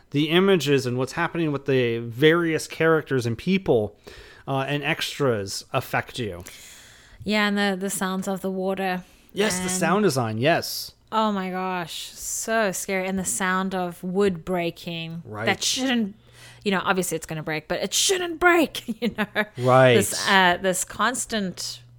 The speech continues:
Speaker 2: arrogance of the ship that'll never sink.
Speaker 1: Right.
Speaker 2: And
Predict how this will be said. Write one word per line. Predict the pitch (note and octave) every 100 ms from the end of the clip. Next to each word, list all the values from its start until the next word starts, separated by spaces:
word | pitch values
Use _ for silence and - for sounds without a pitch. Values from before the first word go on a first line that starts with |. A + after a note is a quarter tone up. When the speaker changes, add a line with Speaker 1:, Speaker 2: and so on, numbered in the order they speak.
| - -
Speaker 2:
arrogance | F#3 G3 F3+ D#3+ E3+ -
of | - D#3 C#3+ C#3+ -
the | -
ship | D#3 - G3+ -
that'll | F3 E3
never | E3 D#3
sink. | D#3 - C#3+ A#2+ -
Speaker 1:
Right. | B2 A#2+
Speaker 2:
And | D3+ D3 D3+